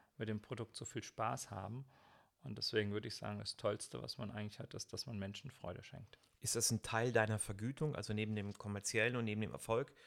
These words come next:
Speaker 1: Hundertprozentig.
Speaker 2: Mhm.
Speaker 1: Und mit auch etwas, wo man unheimlich viel, äh, Motivation, äh, draus ziehen kann. Also für mich ist das, da ich keinen Sport mehr machen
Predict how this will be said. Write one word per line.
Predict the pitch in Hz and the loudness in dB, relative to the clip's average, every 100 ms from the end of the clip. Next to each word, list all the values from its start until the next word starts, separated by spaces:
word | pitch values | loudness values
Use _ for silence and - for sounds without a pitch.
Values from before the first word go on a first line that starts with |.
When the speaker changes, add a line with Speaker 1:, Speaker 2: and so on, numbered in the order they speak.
| - | 2
Speaker 1:
Hundertprozentig. | 120 107 101 - - 95 113 98 | 4 4 0 -4 -4 0 2 4
Speaker 2:
Mhm. | 90 | 4
Speaker 1:
Und | 82 107 104 | 4 4 4
mit | 120 - - | 4 2 4
auch | 113 - | 4 4
etwas, | 107 107 117 110 - | 0 0 0 0 0
wo | |
man | 107 107 - | -4 -2 -2
unheimlich | 139 131 117 113 110 | 0 0 0 0 -4
viel, | - - 120 117 120 - | -8 -4 -2 -2 -2 -2
äh, | 113 107 107 - _ _ - | 2 2 2 -4 _ _ 0
Motivation, | 117 113 117 107 - 110 120 113 104 - - _ _ - | 2 2 2 2 2 0 0 0 -4 -8 -20 _ _ -10
äh, | 110 98 | -8 -6
draus | - 101 - | -2 -2 0
ziehen | - 101 | 0 -2
kann. | 98 98 92 | -2 -6 -4
Also | 104 104 101 - - - _ | -4 -2 -4 -6 -20 -20 _
für | - - | -4 4
mich | 110 135 - 139 | 4 4 0 -2
ist | - - | -2 0
das, | 123 - - | -2 -2 0
da | 98 | 0
ich | 98 - | 0 -4
keinen | - 98 | -2 -2
Sport | - - 95 139 - | -2 0 2 2 0
mehr | 160 165 | -4 -2
machen | 151 143 135 151 | 0 0 2 -2